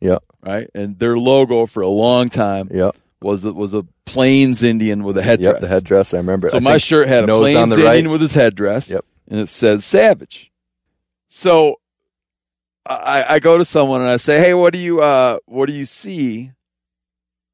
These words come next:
Speaker 2: What's this shirt, right? What does this shirt say to you?" And she says, "Well, it says to me that you got an Indian on your shirt and you're saying that that Indian is a savage or Indians are savages."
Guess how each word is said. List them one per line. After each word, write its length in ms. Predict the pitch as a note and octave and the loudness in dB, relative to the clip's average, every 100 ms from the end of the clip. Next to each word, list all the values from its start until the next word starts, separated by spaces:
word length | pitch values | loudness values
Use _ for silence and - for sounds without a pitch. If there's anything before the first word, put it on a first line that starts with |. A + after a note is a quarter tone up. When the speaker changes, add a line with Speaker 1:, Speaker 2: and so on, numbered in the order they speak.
| _ _ _ | _ _ _
Speaker 2:
What's 200 | C#3 E3 | -2 -2
this 140 | F#3+ D#3+ | -2 -6
shirt, 400 | - G3+ E3+ - _ _ | 0 2 2 -2 _ _
right? 260 | B2 C#3 D3 | 0 2 2
What 140 | C#3 D3+ | -2 -2
does 120 | C#3 | -2
this 120 | D3 | -6
shirt 240 | - B2+ F#2+ | -4 -6 -4
say 220 | A2+ G2+ | -4 -4
to 80 | F2+ | -8
you?" 220 | E2 - _ | -18 -20 _
And 140 | G#2 G2 | -16 -16
she 140 | - | -16
says, 180 | A2 A#2 | -16 -6
"Well, 260 | F3+ A3+ E3+ | 0 2 2
it 80 | B2 _ _ | 0 _ _
says 320 | - D3 C#3 | 0 2 0
to 80 | A#2+ | -2
me 120 | C#3+ | -2
that 100 | C3+ | -2
you 100 | A#2+ | 0
got 220 | B2 B2 A#2 | 2 4 4
an 80 | |
Indian 300 | C3+ D3+ C#3 | 2 0 -2
on 120 | B2 A#2 | -2 -4
your 80 | |
shirt 460 | A2+ - C3 C3+ D3 _ | -6 -2 0 2 0 _
and 140 | B2 | -4
you're 120 | A2+ A2+ | -4 -4
saying 460 | - C#3 C3+ C3 | -2 0 0 -2
that 120 | A2 | -4
that 200 | G#2 B2+ | 0 2
Indian 340 | C3 B2+ B2+ A#2+ | 0 -2 -4 -4
is 140 | G#2+ | -8
a 60 | F#2 | -10
savage 640 | - B2+ A2 E2+ F2 - | -2 0 2 -2 -8 -18
or 100 | - | -12
Indians 360 | G2 A2+ A2+ F#2+ | -6 -4 -4 -6
are 60 | G2 | -4
savages." 680 | A#2+ F#2+ F#2 - - _ | -2 -2 -4 -10 -20 _